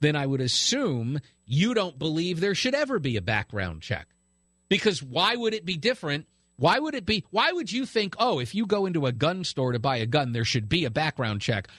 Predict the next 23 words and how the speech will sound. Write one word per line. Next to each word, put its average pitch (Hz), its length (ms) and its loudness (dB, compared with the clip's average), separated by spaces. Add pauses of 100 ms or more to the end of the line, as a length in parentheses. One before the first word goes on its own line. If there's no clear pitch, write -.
(140)
but 131 180 2
if 127 160 -4
you 143 260 0
just 135 300 -4
go 139 160 0
to 120 80 -2
somebody's 120 400 -2
garage 113 680 0
to 117 100 0
buy 110 200 0
a 104 80 0
gun 107 240 0
from 104 180 0
them, 101 200 2 (260)
there 135 100 4
doesn't 117 320 -2
need 110 160 -4
to 107 80 -2
be 160 180 0
one"? 98 440 -6 (340)
That's 165 360 2
completely 151 640 0
inconsistent. 135 800 -2